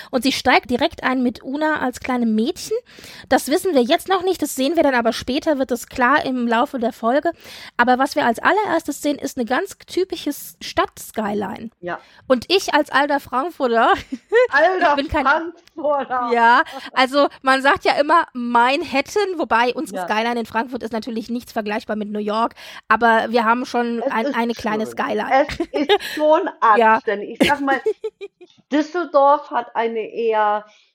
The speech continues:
Speaker 2: hat auch eine schöne Skyline, aber natürlich nicht ganz so eindrucksvoll wie Frankfurt.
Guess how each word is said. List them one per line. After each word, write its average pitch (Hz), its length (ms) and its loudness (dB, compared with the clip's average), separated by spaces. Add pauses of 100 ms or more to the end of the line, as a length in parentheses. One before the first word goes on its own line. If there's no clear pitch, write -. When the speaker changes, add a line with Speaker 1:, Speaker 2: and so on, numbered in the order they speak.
(120)
Speaker 2:
hat 262 200 -2
auch 277 260 6
eine 370 120 -2
schöne 311 320 -6
Skyline, 262 520 -2
aber 240 140 -2
natürlich 233 360 -4
nicht 233 160 -12
ganz 190 260 0
so 214 80 -8 (120)
eindrucksvoll 220 1500 0
wie 190 180 -12 (220)
Frankfurt. 254 920 0